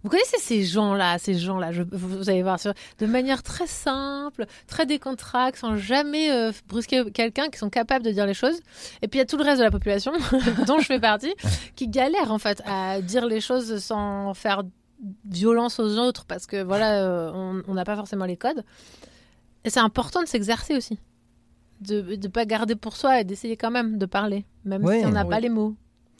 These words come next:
Speaker 3: Eh oui.
Speaker 1: Même si on n'a
Speaker 3: Il
Speaker 1: pas les
Speaker 3: faut
Speaker 1: bons mots.
Speaker 3: se, ça veut dire que quand on reçoit, euh, une, pas une critique, mais que quelqu'un finalement n'aime pas ce qu'on est en train de faire, mais pas pour nous, parce que ce qui, c'est pas son truc, euh, il faut aussi être à l'écoute de se dire, alors, c'est pas moi qui suis en jeu,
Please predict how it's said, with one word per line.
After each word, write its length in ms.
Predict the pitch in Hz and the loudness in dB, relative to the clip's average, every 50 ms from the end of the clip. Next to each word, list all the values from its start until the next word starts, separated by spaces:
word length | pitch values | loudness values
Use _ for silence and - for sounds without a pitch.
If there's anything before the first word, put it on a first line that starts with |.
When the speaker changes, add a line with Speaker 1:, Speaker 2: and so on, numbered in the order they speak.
| - - | -4 -2
Speaker 3:
Eh 100 | 220 240 | 0 2
oui. 220 | 247 247 240 - _ _ _ _ - | 2 0 -2 -4 _ _ _ _ -4
Speaker 1:
Même 120 | 208 214 | -2 -2
si 100 | 220 208 214 - | -2 -2 -2 -2
on 60 | 214 | 0
n'a 100 | 202 196 | 0 2
Speaker 3:
Il 40 | 180 | 2
Speaker 1:
pas 100 | 220 233 | 2 4
les 60 | 233 | 4
Speaker 3:
faut 100 | 208 214 | 4 6
Speaker 1:
bons 160 | 220 233 262 | 4 4 4
mots. 260 | 254 240 233 226 226 | 4 4 4 4 2
Speaker 3:
se, 60 | 233 | 0
ça 120 | - 190 185 | -2 -2 0
veut 100 | 180 196 | 0 0
dire 200 | 190 220 254 - | 0 0 -2 -2
que 180 | - 233 196 196 | -2 -2 -2 0
quand 260 | 185 - 202 202 196 | 0 -2 -2 -2 0
on 140 | 208 180 180 | -2 -2 0
reçoit, 580 | 180 202 196 - - - 214 214 220 220 214 196 | 0 0 -2 -2 -4 -2 0 0 2 2 2 0
euh, 260 | 180 170 165 160 160 | 0 0 -2 -4 -4
une, 280 | 156 151 156 143 139 139 | -6 -8 -6 -6 -6 -6
pas 140 | 135 143 135 | -4 -4 -6
une 140 | 135 139 135 | -4 -6 -6
critique, 360 | - - 175 - 220 208 - | -4 -4 -4 -2 -2 -4 -2
mais 140 | 165 151 143 | -2 -4 -2
que 120 | - 160 | -2 -4
quelqu'un 420 | 151 - 165 156 - - 175 175 | -2 -2 -2 -2 -2 -4 -4 -4
finalement 360 | - - 139 139 143 147 160 165 | -4 -6 -6 -4 -4 -4 -4 -2
n'aime 240 | 160 151 156 151 | -2 -2 -2 -4
pas 220 | 139 - - - - | -4 -4 -6 -6 -6
ce 80 | - | -8
qu'on 140 | - - 147 | -8 -8 -8
est 20 | 139 | -6
en 80 | 131 | -6
train 140 | 123 - 135 | -6 -6 -8
de 80 | 131 - | -8 -2
faire, 200 | - 185 214 220 | 0 0 0 0
mais 100 | - 156 | -2 -6
pas 220 | 143 - 139 131 - - - - | -4 -4 -4 -4 -4 -8 -18 -16
pour 180 | - 202 254 294 | -10 -6 -4 -2
nous, 160 | 392 403 285 - | -2 -2 -4 -4
parce 200 | - 175 165 - | -6 -8 -8 -8
que 100 | - - | -12 -14
ce 100 | 165 - | -14 -14
qui, 200 | - - 165 156 156 | -10 -10 -10 -10 -8
c'est 220 | 160 - - - - | -10 -12 -14 -10 -12
pas 100 | - 139 | -12 -12
son 140 | - - - | -12 -16 -18
truc, 340 | - - - 381 - - - - - - - - - - - - - - - - - - | -6 -4 -4 -4 -4 -8 -20 -20 -20 -16 -12 -10 -10 -8 -10 -12 -14 -16 -16 -8 -2 0
euh, 240 | 156 156 151 151 147 | 2 2 4 2 2
il 60 | 147 | 0
faut 160 | - - - | -2 -2 -2
aussi 300 | 180 170 151 - - - | -2 -2 -2 -4 -2 2
être 240 | 320 262 - - - | 2 0 0 0 -4
à 60 | 160 | -2
l'écoute 540 | 147 139 139 - - - - 359 - - - | -2 -2 -6 -8 -8 -4 -4 -4 -4 -4 -2
de 80 | - 165 | -2 -2
se 140 | - - 175 | 0 0 2
dire, 180 | 185 226 202 - - - | 2 2 2 0 -8 -8
alors, 220 | - 151 139 - - - - - - _ _ _ _ _ - | -4 -4 -4 -4 -6 -10 -18 -20 -20 _ _ _ _ _ -16
c'est 220 | - - - 214 | -2 2 2 4
pas 140 | 208 220 170 | 6 6 4
moi 200 | 143 151 185 254 | 6 6 4 4
qui 160 | 269 - 190 | 4 2 -4
suis 180 | 165 - - 165 | -4 -4 -4 -2
en 120 | 156 139 | 0 0
jeu, 340 | 131 127 156 170 208 262 359 | 0 0 2 4 4 4 4